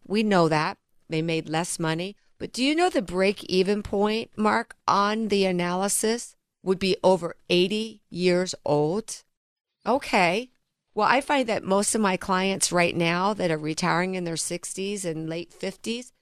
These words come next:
are wanting to do more now than they want to do when they get older.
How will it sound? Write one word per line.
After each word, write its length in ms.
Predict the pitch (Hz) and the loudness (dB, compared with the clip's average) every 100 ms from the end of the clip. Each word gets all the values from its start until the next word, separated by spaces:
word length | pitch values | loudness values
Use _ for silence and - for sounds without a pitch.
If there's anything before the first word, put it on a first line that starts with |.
| _ - | _ -6
are 100 | 220 | 0
wanting 280 | 240 247 254 | 2 4 0
to 120 | 233 | -2
do 200 | 226 240 | 0 0
more 260 | 226 226 | 2 2
now 460 | 214 208 202 254 214 | 2 4 4 4 0
than 160 | 208 208 | 0 0
they 100 | 202 | 2
want 220 | 208 214 | 2 2
to 60 | |
do 180 | 190 220 | 2 2
when 120 | 214 | 2
they 120 | 214 208 | 2 2
get 180 | 214 202 | 2 2
older. 480 | 185 208 226 139 - | 2 2 0 -4 -10